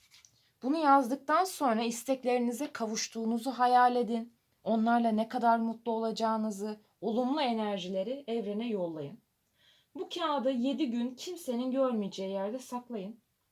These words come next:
Ve aklınıza geldikçe de kağıda yazdığınız dileklere dediğim gibi kavuşmuş gibi hayal edin. Ne zaman aklınıza gelirse bu kağıt. Düşünün.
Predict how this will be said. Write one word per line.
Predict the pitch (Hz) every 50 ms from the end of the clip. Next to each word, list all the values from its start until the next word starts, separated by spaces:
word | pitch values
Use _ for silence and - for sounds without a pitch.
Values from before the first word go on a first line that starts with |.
| _ _ _ _ _ _ _
Ve | 262 -
aklınıza | - 294 - - 311 320 320 311 302 311
geldikçe | 226 262 262 262 277 311 339 - - 254 220
de | 240 240
kağıda | - - 262 269 269 262 302
yazdığınız | 302 294 269 254 247 220 208 233 247 277 277 240
dileklere | 233 226 208 196 190 - 170 175 170 175 196 226 - _ _ _ _ _
dediğim | 254 262 214 254 285 285 262 214
gibi | 196 190 226 240
kavuşmuş | - - 247 254 262 285 277 - - 349 359 339 - -
gibi | 269 277 294
hayal | 269 262 247 240 220 196 165 143 135
edin. | 135 131 139 139 - _ _ _ _ _ _ _ _ _
Ne | - 311
zaman | 262 220 214 226
aklınıza | 226 214 208 - - 196 196 190 220 233
gelirse | 208 196 180 185 180 - 180 160
bu | 165 - -
kağıt. | 196 185 185 214 240 - _ _ _ _ _ _ _ _ _ _ _ _ _ _ _ _ _ _ _ _ _ 226
Düşünün. | 285 277 - 339 311 254 233 247 - -